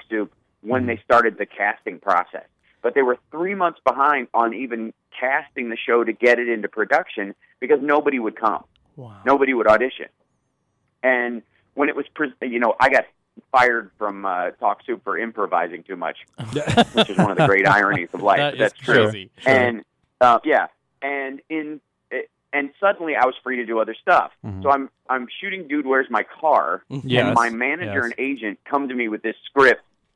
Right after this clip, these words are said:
Speaker 1: and it was like they were wearing hazmat suits and carrying it with tongs. They
Speaker 2: <laughs>
Speaker 1: were so, you could, there was so much trepidation in them that almost by balance, I was like, "What the hell is wrong with you people?"
Speaker 2: Mm-hmm.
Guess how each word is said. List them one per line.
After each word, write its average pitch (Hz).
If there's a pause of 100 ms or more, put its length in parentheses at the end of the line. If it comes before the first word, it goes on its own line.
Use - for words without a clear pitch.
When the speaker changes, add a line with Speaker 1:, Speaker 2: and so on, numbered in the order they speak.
Speaker 1:
and 156
it -
was 156
like 208
they 180
were 147
wearing 131
hazmat 143 (120)
suits 113
and 110
carrying 120
it -
with 101 (120)
tongs. 101 (200)
They 123 (200)
Speaker 2:
<laughs> -
Speaker 1:
were 139 (160)
so, 151 (360)
you 147
could, 139 (140)
there 135
was 123 (140)
so 170
much 196 (220)
trepidation 139
in 98
them 117 (920)
that 135 (260)
almost 170 (360)
by 120
balance, 117 (180)
I 110
was 113
like, 107
"What 104
the 180
hell 180
is 123
wrong 156
with 113
you 87
people?" 82
Speaker 2:
Mm-hmm. 117